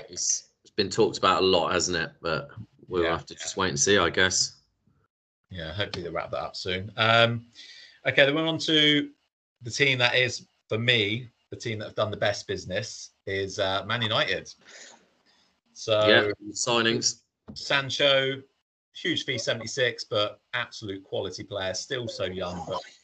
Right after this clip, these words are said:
Speaker 2: qu-, the quickest feet I've ever seen. But for me, it's the, the biggie is actually Varane. I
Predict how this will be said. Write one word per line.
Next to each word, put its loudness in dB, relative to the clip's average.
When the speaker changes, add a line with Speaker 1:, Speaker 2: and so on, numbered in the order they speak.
Speaker 2:
qu-, -18
the -6
quickest -2
feet -6
I've -8
ever -4
seen. -10
But -6
for -8
me, 6
it's -4
the, -4
the -6
biggie 0
is -6
actually -4
Varane. -6
I -4